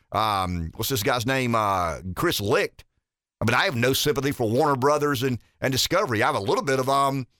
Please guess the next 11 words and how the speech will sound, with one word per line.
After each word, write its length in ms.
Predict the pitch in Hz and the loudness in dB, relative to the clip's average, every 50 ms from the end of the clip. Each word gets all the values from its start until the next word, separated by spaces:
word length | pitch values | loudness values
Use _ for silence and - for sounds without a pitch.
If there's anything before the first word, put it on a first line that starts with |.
| _ _ - | _ _ -4
uh, 220 | 120 117 123 113 95 78 80 92 95 76 76 87 - _ - 78 101 | -2 -2 -2 -4 -6 -8 -16 -18 -18 -18 -20 -20 -20 _ -14 -6 -2
newfound 480 | 110 123 151 147 - 175 170 170 160 | 0 0 0 2 2 0 2 2 2
admiration 720 | 165 185 202 196 196 196 233 262 254 - - 123 82 62 64 - _ _ _ _ - | 2 2 2 2 2 2 2 2 2 0 -4 -6 -6 -10 -14 -20 _ _ _ _ -8
for 60 | 120 | -4
the 80 | 117 120 | -4 0
guys 260 | 120 143 147 135 120 | 0 0 0 0 -2
at 80 | 127 113 | -2 -2
Warner 240 | 123 143 147 135 131 | 0 0 2 2 2
Brothers 540 | 117 127 135 131 117 117 113 113 104 - - _ _ - | 2 2 2 2 2 0 0 -2 -2 -6 -10 _ _ -6
and 100 | 110 123 | -4 -2
Discovery. 720 | 123 - - - 156 185 214 170 139 123 120 110 107 - | 0 -2 0 0 0 0 0 2 2 0 2 0 0 -4